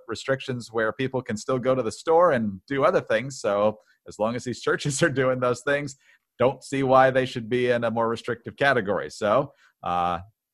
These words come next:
yeah, therefore, the decision is against the governor. So, Jim, we'll see what happens, uh, place to place. But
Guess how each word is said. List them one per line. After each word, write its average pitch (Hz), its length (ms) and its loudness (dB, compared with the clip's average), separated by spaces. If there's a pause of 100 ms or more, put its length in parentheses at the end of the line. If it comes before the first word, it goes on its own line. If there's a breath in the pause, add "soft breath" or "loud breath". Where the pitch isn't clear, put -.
(140)
yeah, 92 180 -4
therefore, 98 320 -2
the 95 80 -4
decision 98 380 -6
is 95 100 -10
against 101 320 -4
the 107 60 -10
governor. 98 400 0
So, 113 160 -2
Jim, 160 220 2
we'll 151 80 -2
see 170 140 -4
what 147 120 0
happens, 135 400 0
uh, 120 160 2
place 127 300 2
to - 100 -12
place. 165 360 2
But 127 200 2